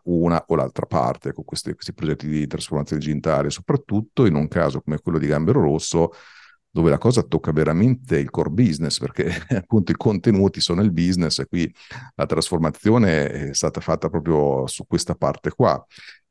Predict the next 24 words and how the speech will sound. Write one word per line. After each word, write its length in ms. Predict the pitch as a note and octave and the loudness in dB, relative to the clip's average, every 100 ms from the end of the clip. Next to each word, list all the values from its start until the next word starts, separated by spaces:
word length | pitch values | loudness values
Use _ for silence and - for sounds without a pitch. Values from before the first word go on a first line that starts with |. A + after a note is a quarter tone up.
| - | 0
Quindi 220 | A#3+ C#3 | 4 4
infatti 280 | - D#3 F2+ | 4 2 2
volevo 460 | E2+ F2 F#2 - | 4 4 4 2
approfondire 640 | - - - A#2 F#3 A#2 F#2+ | -4 -10 -4 -2 2 4 4
a 60 | |
questo 220 | - - C3 | 2 -6 -4
punto 280 | D#3+ C3 | 0 0
invece 240 | F#2 B2+ C#3 | 2 0 0
proprio 240 | F2+ F#2 | -2 0
la 60 | B2+ | -2
parte 440 | - E2+ F2+ - | 0 0 0 -2
relativa 480 | F2 F2+ - E2+ D#2+ | 0 0 0 -2 -2
quindi 320 | - D#2+ D#2+ | -2 0 2
anche 520 | D#2+ D#2+ D#2+ E2 D#2 | 2 0 -2 0 2
a 80 | D2 | 2
Gambero 420 | D2 D2+ D2+ D#2 | 0 -2 0 0
Rosso, 360 | C#2 A#1+ - F2+ | -2 -4 -4 -2
no? 120 | A#2 | -2
Quindi 240 | - A2 - | 0 0 0
come 300 | F#2 E2+ E2+ | 0 2 2
hai 260 | F2 F2+ | 2 2
anche 300 | F#2 F2 E2+ | 0 -2 -6
portato 420 | - E2 F#2+ G#2+ | -4 -4 -2 2
avanti, 640 | D3 D2+ E2+ F#2+ - D2+ | 4 4 2 -2 -2 -2